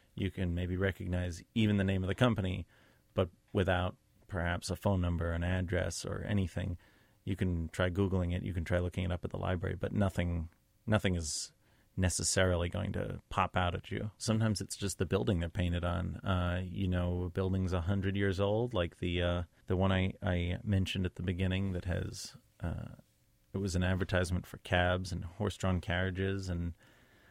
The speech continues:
cabriolets, which is, you know, where the word cabs comes from. The building itself is set into the earth about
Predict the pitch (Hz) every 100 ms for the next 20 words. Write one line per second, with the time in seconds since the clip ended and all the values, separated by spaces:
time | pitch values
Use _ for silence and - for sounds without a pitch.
0 | - - 92 92 92 90 87 87 92 95
1 | 92 90 - 82 - - 98 85 82 87
2 | 117 _ - - _ _ 101 90 82 92
3 | 85 - 87 87 87 - - _ - 95
4 | 85 - 92 104 107 _ 113 92 139 160
5 | 135 110 - - 180 139 - - 110 98
6 | - - 117 113 - 104 98 95 98 95
7 | 92 87 85 -